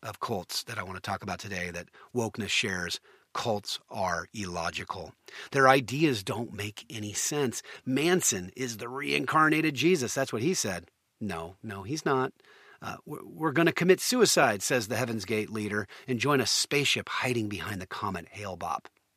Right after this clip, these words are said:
No, actually, you're not going to do that, Heaven's Gate. Think about Hitler, what he believed. "The Aryan race is superior." Hmm, really, Hitler?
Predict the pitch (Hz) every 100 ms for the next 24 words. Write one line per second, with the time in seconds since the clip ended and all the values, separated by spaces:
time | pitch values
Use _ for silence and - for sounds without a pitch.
0 | _ 113 90 92 98 _ _ 117 98 113
1 | 110 120 131 135 110 95 92 92 90 92
2 | 98 92 90 - 98 95 - - - -
3 | - _ _ _ _ _ _ 117 101 92
4 | 117 113 92 - - 98 98 98 92 87
5 | 95 117 - 139 147 151 143 135 131 139
6 | 123 - 139 123 - 117 - - 120 110
7 | 104 87 92 - _ _ 170 147 95 80
8 | _ - 196 202 113 85 107 95 92